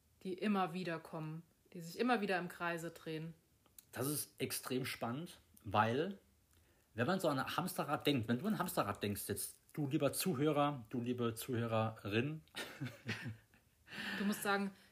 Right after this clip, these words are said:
Speaker 1: du liebe Zuhörerin.
Speaker 2: Nee, nee, du liebe Zuhörende.
Speaker 1: Zuhörende? Oh Gott. Also wir
Speaker 2: Ihr lieben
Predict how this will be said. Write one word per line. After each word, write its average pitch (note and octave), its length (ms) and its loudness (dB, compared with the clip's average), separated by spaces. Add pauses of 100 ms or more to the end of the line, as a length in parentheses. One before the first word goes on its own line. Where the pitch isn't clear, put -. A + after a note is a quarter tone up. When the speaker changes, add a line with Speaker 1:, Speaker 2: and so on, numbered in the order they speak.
Speaker 1:
du A3 100 -2
liebe G#3 320 0
Zuhörerin. F#3+ 640 -2 (360)
Speaker 2:
Nee, E3 340 2
nee, B2 200 0
du C3+ 220 -2 (220)
liebe A2+ 260 -2
Zuhörende. A2+ 680 0 (420)
Speaker 1:
Zuhörende? F3+ 840 -8
Oh E3+ 60 -12
Gott. - 160 -10 (220)
Also A3+ 200 6
wir A#3 80 8
Speaker 2:
Ihr F3 80 10
lieben A#3 100 12